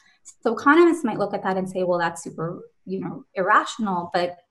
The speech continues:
the psychology of it is it's very human. When needs loom large, it's very difficult for human beings to be forward-looking. That's not a fault of these people. That's the fault of the condition that they're in. Um, and to give you a sense,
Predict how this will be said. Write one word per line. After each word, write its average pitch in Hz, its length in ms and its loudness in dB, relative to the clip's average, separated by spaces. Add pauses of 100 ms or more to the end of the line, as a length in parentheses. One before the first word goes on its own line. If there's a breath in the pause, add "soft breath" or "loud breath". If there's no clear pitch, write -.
(120)
the 190 80 -8
psychology 208 500 0
of 180 80 2
it 180 80 2
is 175 100 0
it's 170 180 -6
very 165 280 -6
human. 220 460 -2
When 185 240 -4
needs 190 320 -2
loom 175 260 -4
large, 170 400 0
it's - 140 -12
very 185 220 -2
difficult 160 760 -8 (100)
for 156 160 -4
human 160 280 -4
beings 165 280 -10
to - 60 -16
be 156 100 -8
forward-looking. 160 720 -6
That's 165 180 -8
not 170 160 -6
a 160 120 -8
fault 175 320 -8
of 160 80 -14
these - 160 -16
people. 285 320 -2
That's 160 220 -6
the 156 200 -12
fault 165 240 -8
of 156 160 -10
the - 80 -18
condition 196 440 -8
that - 140 -12
they're - 140 -14
in. - 240 -14 (640 loud breath)
Um, 202 140 -2
and 202 100 0
to 190 80 -6
give 196 140 0
you 202 140 2
a 196 40 2
sense, 262 540 2